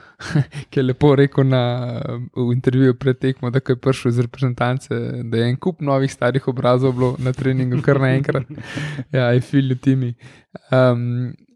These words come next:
Speaker 1: ampak, eh, ja, pač, em,
Speaker 2: Zizuje
Speaker 1: med
Speaker 2: se,
Speaker 1: njim,
Speaker 2: se pravi.
Speaker 1: ampak, ja, med njim, am-,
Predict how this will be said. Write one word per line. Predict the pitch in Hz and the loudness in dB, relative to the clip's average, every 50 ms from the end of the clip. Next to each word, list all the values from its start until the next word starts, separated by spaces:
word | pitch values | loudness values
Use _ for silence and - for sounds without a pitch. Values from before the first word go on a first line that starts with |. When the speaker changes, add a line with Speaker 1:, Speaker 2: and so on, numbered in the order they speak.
| _ _ _ _ | _ _ _ _
Speaker 1:
ampak, | - - - - - - 127 120 - - | -20 -20 -20 -10 -2 -2 -2 -2 -2 -2
eh, | 135 127 123 123 120 117 117 117 117 117 117 117 117 113 - - 76 107 | 0 2 2 4 2 2 2 0 0 0 -2 -2 -4 -4 -6 -8 -6 0
ja, | 127 127 139 143 123 - - - | 2 4 4 4 4 2 -2 -4
pač, | - 117 117 - - 123 | -2 -2 -2 -2 -4 -4
em, | 120 120 120 120 | -4 -4 -4 -6
Speaker 2:
Zizuje | 113 117 131 131 | -8 -4 0 4
Speaker 1:
med | 139 139 127 117 | 4 4 4 4
Speaker 2:
se, | 135 | 4
Speaker 1:
njim, | 151 165 175 175 160 | 4 6 4 4 4
Speaker 2:
se | |
pravi. | 135 123 | 2 0
Speaker 1:
ampak, | 131 87 - 135 127 123 - - | -2 0 0 0 0 0 -4 -10
ja, | - 110 117 117 113 | -4 0 0 2 2
med | 110 117 120 117 | 2 0 -2 0
njim, | 131 143 143 135 | 0 0 0 -2
am-, | 120 117 | -4 -6